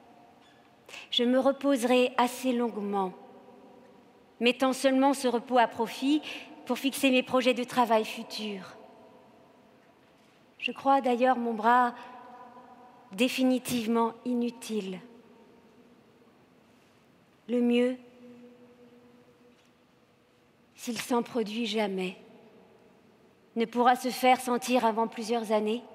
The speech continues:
Je m'arme de patience. Je comprends, madame, que votre douleur ne fasse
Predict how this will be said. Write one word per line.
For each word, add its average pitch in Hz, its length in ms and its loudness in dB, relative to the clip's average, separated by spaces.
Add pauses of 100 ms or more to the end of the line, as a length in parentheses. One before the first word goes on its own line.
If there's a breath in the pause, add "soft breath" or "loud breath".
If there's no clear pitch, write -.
(1500)
Je 214 140 -4
m'arme 208 420 -2
de 190 80 -6
patience. - 720 -12 (2250)
Je - 140 -6
comprends, 247 580 -6 (280)
madame, 196 580 -6 (960)
que 220 120 -6
votre 240 280 -2
douleur 240 440 4
ne 226 100 -4
fasse 226 320 -2